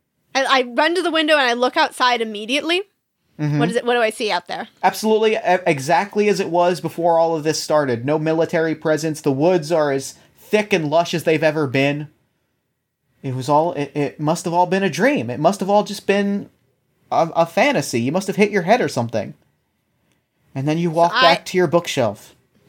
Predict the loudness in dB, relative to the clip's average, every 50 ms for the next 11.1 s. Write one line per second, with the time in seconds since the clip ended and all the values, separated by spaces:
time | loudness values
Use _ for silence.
0 | _ 0 0 2 4 4 2 2 0 -4 -10 _ _ _ _ _ _ _ _ _
1 | _ _ _ _ _ _ _ _ _ _ _ _ _ _ _ 2 2 2 2 -2
2 | -8 -10 -12 -10 -8 -8 -8 -8 -8 -16 -20 _ _ _ _ _ _ _ _ _
3 | _ _ _ _ _ _ _ 0 0 0 2 2 2 2 2 2 2 2 2 2
4 | 2 0 0 0 0 4 4 2 0 0 -2 2 2 2 2 0 -4 -16 -20 -20
5 | -8 -8 -6 -4 -4 -6 -6 0 2 2 2 4 2 0 -2 0 2 2 2 4
6 | 2 0 2 2 2 2 0 -4 -10 -14 -20 _ _ _ _ _ _ _ _ _
7 | _ _ _ _ _ _ _ _ _ _ _ _ _ _ _ _ _ _ _ _
8 | -4 -2 0 2 2 2 2 2 2 2 2 0 0 -8 _ _ _ _ _ _
9 | _ _ _ _ _ _ _ _ _ _ _ _ _ _ _ _ _ _ _ _
10 | _ _ -10 -8 -6 0 2 4 4 4 2 2 0 2 0 0 2 0 0 0
11 | 0 -2 -6